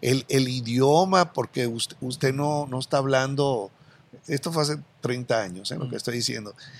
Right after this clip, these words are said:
Speaker 1: Y yo le dije, "Mire, a mi abuelo lo metieron aquí en Autlán, en la cárcel, por venir vestido con pantalón de manta y hablar náhuatl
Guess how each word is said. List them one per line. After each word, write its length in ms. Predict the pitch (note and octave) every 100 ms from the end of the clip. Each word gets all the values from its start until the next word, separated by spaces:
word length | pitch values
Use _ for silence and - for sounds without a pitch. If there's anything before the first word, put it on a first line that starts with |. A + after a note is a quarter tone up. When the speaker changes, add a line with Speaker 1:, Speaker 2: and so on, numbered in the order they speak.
| - - _
Speaker 1:
Y 80 | B2
yo 80 |
le 60 | C#3
dije, 140 | C3+
"Mire, 380 | C#3 D#3 D3+ C#3 - _ _ _
a 140 | C3+
mi 140 | C3 C3+
abuelo 460 | C3+ D3 F#3+ G3
lo 200 | G#3 E3+
metieron 520 | C3+ B2+ C#3+ C#3 E3 E3
aquí 280 | A#2+ D3+
en 80 | D3
Autlán, 520 | D3 C3 A#2 B2 A#2
en 120 | A2+ G#2+
la 140 | G#2+
cárcel, 540 | - D3 D#3+ - C#4 D#4 _ _ _ _ _ _ _ -
por 180 | C#3
venir 320 | B2+ B2 C3 D3
vestido 420 | D3+ - D3 D#3
con 200 | D3 A#2+
pantalón 520 | A#2+ - A2+ B2 D3+
de 120 | E3
manta 480 | C3 C3 D3 D#3+ - _ _ _ - -
y 80 | A#2+
hablar 400 | A#2 A#2+ B2+ C3+
náhuatl 680 | B2 B2+ C3+ D#3 E3 A3